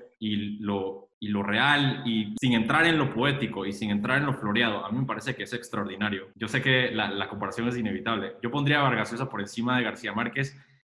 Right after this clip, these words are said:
por un poquito nada más. Es en particular por eso, pues, porque siento que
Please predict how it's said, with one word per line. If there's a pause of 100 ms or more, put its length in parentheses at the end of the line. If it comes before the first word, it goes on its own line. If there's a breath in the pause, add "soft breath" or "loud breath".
(140)
por
un
poquito
nada
más. (440 soft breath)
Es
en
particular
por
eso,
pues,
porque (260)
siento
que